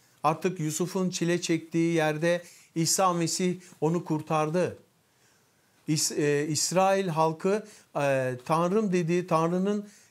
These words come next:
İsrail halkını kutsadığı, "Benim halkım" dediği yerde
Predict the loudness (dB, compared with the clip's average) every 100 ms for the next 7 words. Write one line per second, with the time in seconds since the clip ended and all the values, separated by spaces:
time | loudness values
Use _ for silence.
0 | -4 -2 0 2 2 2 0 0 -4 -4
1 | -6 -8 -2 0 2 2 0 -4 _ 0
2 | 2 2 2 2 2 0 0 2 0 0
3 | 0 2 0 -2 -2 -2